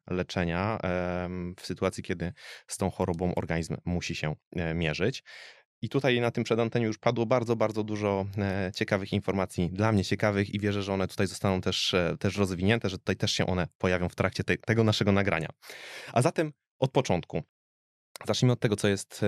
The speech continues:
n-, tym pierwszym punktem, co jest zasadne, co jest korzystne, co jest potrzebne dla większości naszego społeczeństwa, czyli od profilaktyki. I tu mam takie pytanie.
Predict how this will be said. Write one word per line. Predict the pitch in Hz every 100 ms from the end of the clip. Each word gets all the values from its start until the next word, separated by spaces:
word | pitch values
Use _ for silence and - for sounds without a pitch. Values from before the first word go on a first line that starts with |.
| 98
n-, | 95 98 98 98 95
tym | -
pierwszym | 101 110 - 101
punktem, | 110 104 117
co | 98
jest | 95
zasadne, | 98 123 120 110
co | 95
jest | -
korzystne, | 95 113 - 101
co | 95
jest | 95 -
potrzebne | 101 - 113 107
dla | 98
większości | 95 92 101 101
naszego | 92 92 95
społeczeństwa, | - 92 92 - 92 87
czyli | - 95 -
od | -
profilaktyki. | 98 95 87 82 95 - -
I |
tu | 247
mam | 247
takie | -
pytanie. | - - 87 78